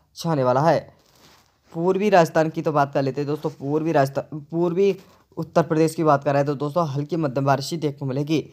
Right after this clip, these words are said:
जबकि दोस्तों, ये राज्य हैं, ये राज्यों में खतरनाक चेतावनी बनी हुई है, यानी गहरे काले बादलों के साथ ओलावृष्टि की चेतावनी बनी हुई है। आज सुबह से ही इन राज्यों में गहरे काले बादलों के साथ मध्यम बारिश भी देखने को मिली। कुछ राज्यों जैसे बिहार है, उड़ीसा है, आंध्र प्रदेश,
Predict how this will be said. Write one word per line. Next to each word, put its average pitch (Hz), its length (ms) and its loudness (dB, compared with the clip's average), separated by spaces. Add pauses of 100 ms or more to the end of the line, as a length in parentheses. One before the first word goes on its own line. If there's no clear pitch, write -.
(260)
जबकि 151 280 -2
दोस्तों, 151 320 0
ये 147 260 4
राज्य 151 320 4
हैं, 151 100 -2
ये 143 240 -4
राज्यों 151 300 -2
में 151 140 -6
खतरनाक 170 460 -4
चेतावनी 147 420 -2
बनी 135 180 -4
हुई 135 200 -4
है, 147 160 0 (320)
यानी 151 220 2
गहरे 156 340 2
काले 147 260 2
बादलों 139 300 2
के 139 140 -6
साथ 156 180 2 (220)
ओलावृष्टि 143 500 0
की 147 80 -12
चेतावनी 151 520 -4
बनी 131 140 -4
हुई 139 180 -6
है। 135 120 -4 (300)
आज 160 180 6
सुबह 156 340 0
से 180 160 -2
ही 185 100 0
इन 165 200 -6 (160)
राज्यों 143 300 0
में 139 140 0
गहरे 147 300 2
काले 139 240 4
बादलों 135 280 0
के 139 160 -8
साथ - 300 2 (280)
मध्यम 147 360 0
बारिश 139 280 2
भी 151 60 -6
देखने 151 200 -6
को 156 100 -4
मिली। 160 180 -4 (300)
कुछ 156 140 -6
राज्यों 151 260 0
जैसे 143 220 -6
बिहार 143 340 2
है, 151 220 2 (200)
उड़ीसा 147 360 0
है, 147 80 4
आंध्र 139 260 0
प्रदेश, 143 320 -4